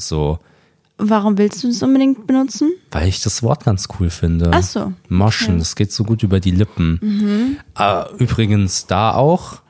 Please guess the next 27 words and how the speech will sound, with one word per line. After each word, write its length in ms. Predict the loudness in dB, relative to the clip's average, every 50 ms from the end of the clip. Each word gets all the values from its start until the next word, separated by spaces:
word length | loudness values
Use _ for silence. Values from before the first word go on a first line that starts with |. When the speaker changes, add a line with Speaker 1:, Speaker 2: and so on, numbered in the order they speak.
| -14 -6
Speaker 1:
auch 340 | -4 0 0 0 -2 -4 -8 -12 -8 -6
spontan 720 | -6 -4 -2 0 0 0 0 2 2 2 2 4 4 4 4
wirklich, 540 | 2 2 0 0 0 0 0 0 -2 -6 -6
äh, 360 | -2 0 2 2 2 2 2
noch 200 | 2 2 2 2
nicht, 240 | 2 2 0 -2 -4
keine 280 | -4 0 0 2 0 0
zwölf 240 | 0 -2 -2 -2
Stunden 420 | -2 -2 0 2 2 2 2 2 2
her, 220 | 4 4 4 2
dass 200 | 2 0 0 -2
ich 120 | -4 -4 -2
das 220 | -2 -2 -2 0
entwickelt 540 | -2 0 0 0 -2 0 0 0 0 0 0
habe. 360 | 0 2 2 4 2 2 0 -2 -10 -20 -18 -20 -20 -20 -10
Ich 80 | -4 -4
hab, 240 | -2 -2 -2 -2 -2
ähm, 480 | 0 2 2 4 4 4 2 2 0 -2 -6 -2
eine 240 | 0 2 2 2 0
coolere 720 | 0 0 0 2 2 2 2 2 2 2 4 2 2 0 0
Möglichkeit 600 | 0 0 0 0 -2 -4 -4 -4 -4 -4 -4 -2
gefunden, 400 | -4 -4 -2 -2 -2 0 0 0
das 200 | 0 0 -2 0
Wort 200 | -2 -2 -2 -2
Salami 500 | -2 -2 0 0 0 0 2 2 2 0
zu 220 | 0 0 -2 0 0
betonen. 720 | -2 -2 0 0 2 2 4 4 4 4 2 2 0 -4